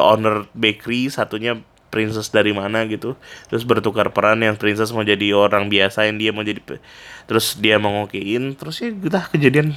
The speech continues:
silakan nonton aja di Netflix. Terus ada filmnya Vanessa Hudson juga,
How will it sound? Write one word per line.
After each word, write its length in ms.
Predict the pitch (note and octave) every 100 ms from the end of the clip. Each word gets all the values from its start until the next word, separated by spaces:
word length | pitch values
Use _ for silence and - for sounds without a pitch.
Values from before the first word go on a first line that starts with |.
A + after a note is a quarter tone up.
| -
silakan 360 | A#2+ A#2+ C3 C3
nonton 140 | C3
aja 160 | C#3+ D3
di 80 |
Netflix. 540 | C#3 C3+ - C3+ - - - - - - -
Terus 300 | C3 D3+ -
ada 340 | B2+ B2 B2 A#2+ A#2+ A#2+ A#2+ A#2+ B2 B2+ - - -
filmnya 560 | C3+ B2+ C3 C3+ C3
Vanessa 400 | C3 C3 C3+ C#3
Hudson 240 | C3 - C3+
juga, 600 | C3 C3 D3+ D#3 D3 -